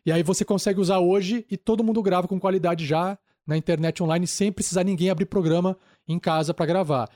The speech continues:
Então, existem ferramentas e você tem que dar uma estudada nessas ferramentas antes de você começar a fazer isso,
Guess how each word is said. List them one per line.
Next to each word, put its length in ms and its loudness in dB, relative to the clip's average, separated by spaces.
Então, 320 0
existem 520 0
ferramentas 840 -2
e 40 -4
você 220 0
tem 200 -2
que 80 -6
dar 100 0
uma 100 0
estudada 320 -2
nessas 240 -4
ferramentas 640 -2
antes 200 -2
de 20 -12
você 80 -4
começar 320 -2
a 20 -6
fazer 300 -2
isso, 320 -2